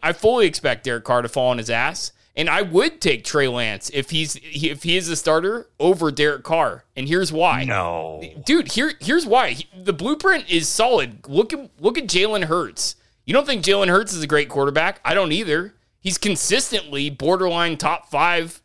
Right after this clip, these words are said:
Speaker 1: in terms of fantasy proje-, projections. Trey Lance can't throw the ball. Guess what he's gonna be doing?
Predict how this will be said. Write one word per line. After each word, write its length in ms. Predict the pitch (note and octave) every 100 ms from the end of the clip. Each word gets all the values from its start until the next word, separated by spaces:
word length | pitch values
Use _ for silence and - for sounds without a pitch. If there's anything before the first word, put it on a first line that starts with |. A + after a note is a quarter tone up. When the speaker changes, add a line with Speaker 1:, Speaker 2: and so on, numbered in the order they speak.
| _
Speaker 1:
in 140 | C3+
terms 280 | C3+ D3+ D3+
of 80 | D3
fantasy 340 | E3+ B3 A#3+
proje-, 300 | B2 - G2
projections. 680 | - A#2+ A2+ G2 - E2+ G2 - _ _
Trey 180 | - G#3
Lance 320 | A#3 B3 C4+
can't 260 | - G3 -
throw 140 | G3+
the 80 | A3
ball. 400 | D#3+ G#3+ B3+ G2+ -
Guess 180 | E3 A3
what 80 |
he's 100 | A3
gonna 100 | F#3+ G#3
be 60 |
doing? 400 | F#3+ C4 G#3 G2